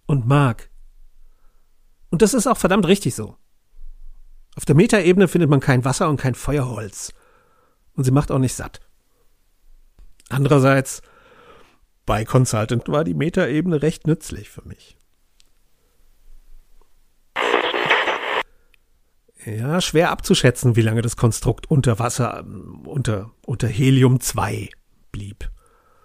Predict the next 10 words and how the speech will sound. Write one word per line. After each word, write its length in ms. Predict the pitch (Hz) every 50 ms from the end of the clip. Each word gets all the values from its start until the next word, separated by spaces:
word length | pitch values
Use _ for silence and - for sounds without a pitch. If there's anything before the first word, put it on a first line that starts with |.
| _ _ _ _ _ _ _ _ _ _ _ _ _ _ _
Meinen 280 | - 113 113 120 123 120
fragenden 520 | - - 117 117 143 170 196 185 151 127
Blick 280 | 120 135 165 - - -
beantwortet 640 | 123 - 113 143 151 - - 160 151 - 165 - -
der 120 | 123 120
Triathlet 840 | - 127 131 170 202 196 - - 196 196 185 - _ - - - -
mit 180 | 143 131 127 -
einem 220 | 170 135 143 131
freundlichen 580 | - - - 123 147 175 - 165 156 - 233 226
Schulterzucken 640 | - 285 - - - - - - - - - 120